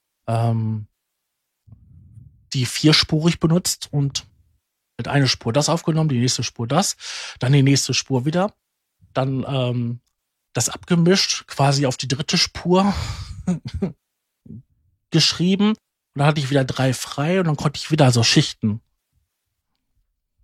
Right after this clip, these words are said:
Da musste es natürlich mit den Sounds, die sich am besten angehört haben, anfangen, weil die, jedes Mal mit den Überschreiben wurde das immer alles muffiger.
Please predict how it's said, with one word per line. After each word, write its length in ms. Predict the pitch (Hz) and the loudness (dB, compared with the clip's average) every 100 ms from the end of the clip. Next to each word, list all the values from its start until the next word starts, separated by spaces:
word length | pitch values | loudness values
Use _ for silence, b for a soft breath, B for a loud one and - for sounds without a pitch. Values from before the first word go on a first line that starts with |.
| - - _ | -20 -20 _
Da 100 | - | -4
musste 240 | 131 151 139 | 0 0 0
es 100 | - | 0
natürlich 400 | 135 - 151 135 | 0 2 2 2
mit 140 | 131 | 0
den 180 | 135 135 | 2 4
Sounds, 360 | - 135 147 - | 2 2 2 2
die 80 | |
sich 180 | 135 131 | 0 0
am 80 | 127 | 0
besten 320 | 139 135 - | 2 0 0
angehört 420 | 147 147 139 139 123 | 0 2 2 2 2
haben, 100 | 123 | 0
anfangen, 540 | 127 156 - 165 156 | 0 -2 0 2 2
weil 100 | 127 | 0
die, 120 | 123 117 _ _ - | -2 -4 _ _ -12
jedes 420 | 127 139 147 139 | 0 2 2 2
Mal 160 | 139 135 | 2 4
mit 220 | 131 131 | 2 0
den 140 | 131 | 0
Überschreiben 680 | 131 156 120 - 117 131 139 | 2 2 2 0 -2 0 0
wurde 100 | 131 | 0
das 100 | 123 | 0
immer 120 | 147 | 0
alles 160 | 135 127 | 2 2
muffiger. 540 | 143 - 117 101 104 | 0 0 -4 -4 -10